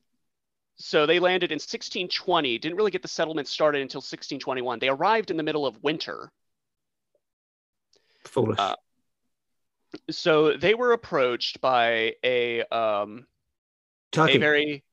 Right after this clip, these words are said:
Speaker 1: famous, uh, native person, a, um, of the Powhatan tribe. Um,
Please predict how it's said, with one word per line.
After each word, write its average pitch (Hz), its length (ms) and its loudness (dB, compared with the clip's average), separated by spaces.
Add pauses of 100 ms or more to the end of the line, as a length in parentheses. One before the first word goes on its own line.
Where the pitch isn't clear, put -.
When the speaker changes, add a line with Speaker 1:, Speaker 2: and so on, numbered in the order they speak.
(140)
Speaker 1:
famous, 180 580 2 (100)
uh, 123 500 4
native 139 400 0
person, 113 500 -12 (160)
a, 101 320 -4
um, 92 520 -6 (140)
of 104 300 -2
the 113 140 -6
Powhatan 127 540 -2
tribe. 73 380 -8 (960)
Um, 120 300 2